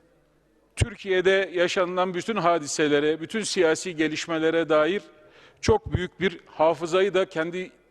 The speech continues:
içinde barındırmaktadır. Bugüne kadar Türkiye'de olan yaşananları ve bundan sonra, bugünlerde yaşananları ve bundan sonra olacaklar üzerine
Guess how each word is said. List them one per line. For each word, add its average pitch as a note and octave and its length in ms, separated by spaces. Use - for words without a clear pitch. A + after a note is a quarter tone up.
içinde E3 680
barındırmaktadır. D#3+ 880
Bugüne G#3+ 320
kadar G3 260
Türkiye'de F#3 480
olan F3 460
yaşananları E3+ 840
ve F3 120
bundan F#3 320
sonra, E3 460
bugünlerde E3 640
yaşananları D#3+ 560
ve G3 100
bundan F#3 280
sonra F3 260
olacaklar E3 500
üzerine D#3+ 540